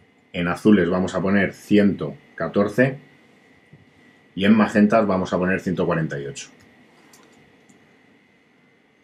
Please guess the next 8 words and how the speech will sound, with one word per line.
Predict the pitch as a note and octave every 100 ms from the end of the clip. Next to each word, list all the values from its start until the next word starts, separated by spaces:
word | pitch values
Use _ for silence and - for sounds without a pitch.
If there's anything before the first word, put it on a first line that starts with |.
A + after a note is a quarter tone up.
| _ _ _ _ _ _ _ _
Ahora | E2+ F#2 G2+ F2
nos | E2
situamos | - E2 F2+ G2 F2+ D2+ - - _ _ _ _ _ _ _ _ -
en | E2
la | E2
máscara | F2+ - F#2 F2+
de | F#2
capa | - G2+ D#2+ C#2